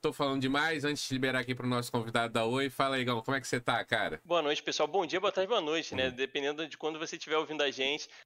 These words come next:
Speaker 2: Mas sejam todos bem-vindos aqui, mais um episódio, como o Rafa falou, assim, é, é muito feliz por mais um episódio, a gente fechar os quarenta episódios, assim, é algo muito significativo, então tem muita coisa ainda pra rolar em dois mil e vinte e um.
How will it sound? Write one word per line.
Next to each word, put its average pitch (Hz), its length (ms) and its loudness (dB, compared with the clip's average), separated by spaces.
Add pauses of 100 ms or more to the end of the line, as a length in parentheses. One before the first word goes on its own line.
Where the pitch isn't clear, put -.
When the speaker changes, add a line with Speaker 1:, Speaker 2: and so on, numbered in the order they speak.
(160)
Speaker 2:
Mas 151 120 -2
sejam 196 180 -2
todos 196 240 -2
bem-vindos 151 400 -2
aqui, 135 160 -4
mais 156 220 0
um - 20 0
episódio, 135 480 -2
como 135 160 -6
o - 20 -4
Rafa 139 200 -2
falou, 127 300 0
assim, 131 340 -2
é, 123 240 2
é 123 240 0
muito 147 240 -6
feliz 151 480 -6
por 127 280 -8 (120)
mais 240 280 0
um 247 60 -8
episódio, 202 320 -2
a - 20 -8
gente 226 160 -8
fechar 226 280 -2
os - 160 -6
quarenta 220 500 2
episódios, 123 480 -2
assim, 143 80 -2
é 135 40 4
algo 156 220 2
muito 165 480 -6 (300)
significativo, 151 800 -4
então 143 560 -2
tem 139 80 -2
muita 160 180 -4
coisa 147 220 -6
ainda 143 100 -10
pra 139 140 0
rolar 135 240 2
em 131 40 -4
dois 127 140 -6
mil 135 100 -10
e 127 40 -20
vinte 131 240 -12
e 131 60 -10
um. 139 180 -10